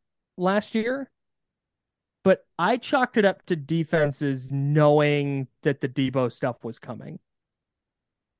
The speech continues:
And then he got hurt by the time Christian McCaffrey arrived. He got hurt in week fourteen, I guess it was,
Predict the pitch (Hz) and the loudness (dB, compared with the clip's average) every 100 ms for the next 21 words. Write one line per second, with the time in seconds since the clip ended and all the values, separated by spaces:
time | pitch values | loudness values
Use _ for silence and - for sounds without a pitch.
0 | _ _ _ _ 175 180 226 190 226 202 | _ _ _ _ 0 4 4 2 -2 2
1 | 190 165 - _ 160 - 190 170 - 156 | 2 2 -4 _ -10 -4 -2 -2 -2 0
2 | 147 139 151 143 151 - 139 135 180 170 | 0 -2 -4 -2 -4 -2 -4 0 0 0
3 | 151 135 131 131 143 143 131 156 147 _ | 0 0 0 -2 -2 -2 0 -2 -2 _
4 | _ _ _ _ 151 170 151 147 147 _ | _ _ _ _ -20 -10 -6 -4 -6 _
5 | _ - 151 - 165 151 139 123 117 113 | _ -2 -2 -2 -4 -2 -2 -4 -8 -10
6 | 107 117 | -10 -16